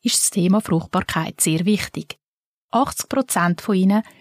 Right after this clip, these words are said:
wünschen sich nämlich ein eigenes Kind. Die Verminderung von der Fruchtbarkeit reduziert die Lebensqualität massiv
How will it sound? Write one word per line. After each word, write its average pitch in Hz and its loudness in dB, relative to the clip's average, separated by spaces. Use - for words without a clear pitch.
wünschen 233 4
sich - -2
nämlich 170 2
ein - 0
eigenes 170 -2
Kind. - -2
Die - -12
Verminderung 330 2
von - -2
der 185 -2
Fruchtbarkeit 220 2
reduziert 254 2
die 190 0
Lebensqualität 196 2
massiv - -2